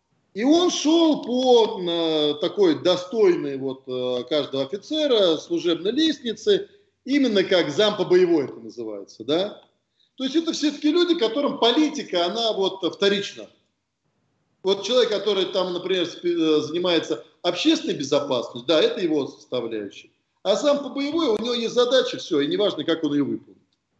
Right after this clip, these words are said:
Ему самое важное одно — сберечь личный состав. И, как я понимаю, что произошло следующее. То есть, когда, а провокаторы были, это очевидно, на полицию нападали,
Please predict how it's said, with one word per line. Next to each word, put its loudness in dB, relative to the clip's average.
Ему 4
самое 2
важное 0
одно — -4
сберечь 2
личный -6
состав. -8
И, -6
как 2
я 2
понимаю, -4
что -12
произошло 0
следующее. -4
То 2
есть, 2
когда, 2
а -6
провокаторы 0
были, -8
это -4
очевидно, -6
на -8
полицию -4
нападали, 0